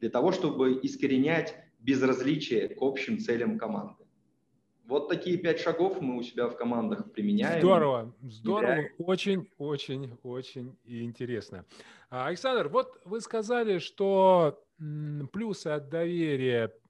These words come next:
Speaker 2: с клиентами, один из самых главных плюсов — это повторные продажи, а,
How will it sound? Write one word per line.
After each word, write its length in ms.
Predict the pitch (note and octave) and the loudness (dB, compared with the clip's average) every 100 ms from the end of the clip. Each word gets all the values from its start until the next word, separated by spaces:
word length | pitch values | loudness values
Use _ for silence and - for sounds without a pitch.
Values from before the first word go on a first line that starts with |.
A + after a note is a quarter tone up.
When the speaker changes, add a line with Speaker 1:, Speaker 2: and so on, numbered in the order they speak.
| _ _ _ | _ _ _
Speaker 2:
с 180 | - - | -16 -12
клиентами, 1000 | - D#3 D#3+ D#3+ C3+ A#2+ B2 A2+ A2+ A2+ A2+ | -8 -6 -2 -2 -2 -4 -6 -4 -4 -6 -8
один 300 | B2 D#3+ D#3+ | -4 -4 -4
из 100 | - | -2
самых 260 | D#3 C#3 | -4 -2
главных 400 | B2 D3 B2+ B2 | -2 -2 -2 -4
плюсов — 500 | - C#3 A#2+ A2 F#2+ - | -6 -6 -4 -6 -8 -8
это 540 | C#3+ C3+ C#3 B2 A#2 A2 | -8 -4 0 0 0 0
повторные 500 | C3+ - D3 A2+ A2 | -2 0 -2 -2 -4
продажи, 540 | A#2 B2+ A#2 G#2 F3+ G3 _ - - - - - | -6 -6 -6 -8 -12 -16 _ -20 -20 -20 -20 -14
а, 600 | B2 B2 A#2+ A#2 A2+ B2 | -6 -2 0 -2 -2 -6